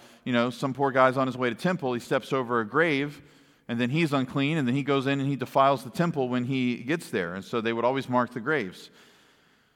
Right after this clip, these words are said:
Jesus calls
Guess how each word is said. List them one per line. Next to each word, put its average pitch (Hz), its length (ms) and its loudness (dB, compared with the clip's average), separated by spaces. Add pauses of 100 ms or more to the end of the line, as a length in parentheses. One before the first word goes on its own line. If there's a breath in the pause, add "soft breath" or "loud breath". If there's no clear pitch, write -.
(1800 soft breath)
Jesus 127 380 -6
calls 127 580 0